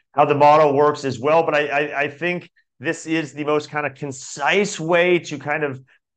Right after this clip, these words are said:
break down the, the main decisions you must make if you're, you're considering this R A model. And, and the reason I like kind of putting it into these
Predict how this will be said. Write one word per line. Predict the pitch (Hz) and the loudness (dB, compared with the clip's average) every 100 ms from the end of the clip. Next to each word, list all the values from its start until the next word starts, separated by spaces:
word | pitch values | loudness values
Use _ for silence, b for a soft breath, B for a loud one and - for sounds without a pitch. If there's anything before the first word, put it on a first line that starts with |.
| _ | _
break | 90 117 151 196 202 | -6 0 4 4 0
down | - 170 185 190 | -2 0 2 0
the, | 160 143 | -2 -6
the | 131 | -4
main | 127 135 143 180 220 | -4 -4 -2 -2 -2
decisions | 220 220 - 254 220 190 160 | -2 -4 -4 -4 -4 -4 -6
you | 165 | -6
must | 175 165 | -4 -4
make | 170 165 | -4 -4
if | 151 | -4
you're, | 135 151 143 | -6 -6 -6
you're | 147 | -8
considering | 135 123 156 147 139 | -10 -8 -2 -2 -2
this | 127 | -4
R | 135 135 | -2 0
A | 180 220 | 0 2
model. | 151 131 131 131 B - | 2 2 0 -4 B -10
And, | 143 156 | -8 -6
and | 156 | -4
the | 156 | -4
reason | 160 302 269 | -2 -4 -2
I | 220 190 | 0 2
like | 190 180 139 | 2 0 -2
kind | 170 170 | -4 -6
of | - | -6
putting | 190 185 175 | -8 -6 -6
it | |
into | 170 165 156 | -8 -8 -6
these | 151 131 - | -6 -8 -16